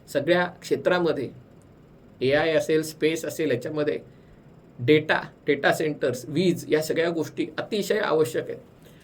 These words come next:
आणि त्यामुळे या गोष्टी भारतात होत आहेत. स्वागताची गोष्ट आहे. आंध्र प्रदेशमध्ये त्या होत आहेत, महाराष्ट्रात होत नाही, हरकत नाही. पण महाराष्ट्रात देशाच्या एकूण डेटा सेंटरच्या अर्धी डेटा सेंटर महाराष्ट्रात आहेत आणि त्यामुळे आंध्र प्रदेशात काही कंपन्या आहेत, तशा महाराष्ट्रातही येतील.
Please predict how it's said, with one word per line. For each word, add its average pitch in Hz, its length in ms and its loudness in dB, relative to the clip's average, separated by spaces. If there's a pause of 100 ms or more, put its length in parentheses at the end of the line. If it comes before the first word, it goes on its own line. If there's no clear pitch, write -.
(180)
आणि 160 160 4
त्यामुळे 165 280 6
या 156 140 6
गोष्टी 147 320 0
भारतात 131 420 0
होत 120 180 -6
आहेत. 165 280 -6 (400)
स्वागताची 151 600 0
गोष्ट 165 280 0
आहे. 175 180 -2 (340)
आंध्र 143 280 2
प्रदेशमध्ये 170 520 2
त्या - 140 0
होत 160 200 2
आहेत, 170 120 0 (120)
महाराष्ट्रात 143 520 2
होत 175 160 0
नाही, 190 140 2
हरकत 180 320 2
नाही. 170 160 -2 (320)
पण - 80 0
महाराष्ट्रात 156 480 6
देशाच्या 160 580 2 (420)
एकूण 190 440 4
डेटा 170 260 4
सेंटरच्या 175 500 2
अर्धी 165 200 6
डेटा 180 280 2
सेंटर 175 300 0
महाराष्ट्रात 165 460 2
आहेत - 540 -20
आणि 160 140 2
त्यामुळे 175 220 4
आंध्र 147 260 4
प्रदेशात 196 460 2
काही 185 200 4
कंपन्या 180 400 2
आहेत, 185 240 0
तशा 196 180 2
महाराष्ट्रातही 202 640 6
येतील. - 220 2